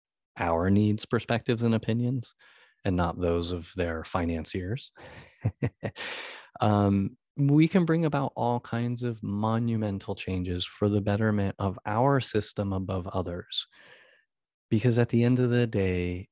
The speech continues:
it's a global race. It's a global race for determining who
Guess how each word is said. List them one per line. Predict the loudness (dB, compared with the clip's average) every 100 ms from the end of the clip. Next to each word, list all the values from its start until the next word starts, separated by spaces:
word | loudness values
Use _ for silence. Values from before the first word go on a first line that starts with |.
| -8
it's | -6 -4
a | -6
global | -4 -2 0 2 2 2 0 -4
race. | -4 -4 -6 -12 -12 -12 -12 -16 -20 _ _ _ -10
It's | -4
a | -4
global | 0 0 0 0 0
race | 0 -2 -4 -8 -12 -12 -14 -20 _ _ _ _ _ -20 _ _ -18
for | -4 -2
determining | 0 -2 0 2 4 2 -2 -6 -6 -6 _ _ _ _ _
who | 4 6 6 6 2